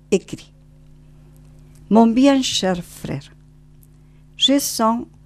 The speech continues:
un grand besoin d'épancher mon cœur. Et c'est ce besoin qui m'engage à t'écrire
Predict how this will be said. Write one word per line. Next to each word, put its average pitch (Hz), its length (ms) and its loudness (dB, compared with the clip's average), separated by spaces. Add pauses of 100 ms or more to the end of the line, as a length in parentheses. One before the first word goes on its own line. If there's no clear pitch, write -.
(160)
un 214 140 2
grand 202 280 2
besoin 294 520 2
d'épancher 214 840 0
mon 180 320 -2
cœur. 143 320 -6 (1120)
Et 202 60 6
c'est 196 240 2
ce - 180 2
besoin 233 540 2
qui 233 160 0
m'engage 196 580 0
à 170 80 -2
t'écrire 185 640 -4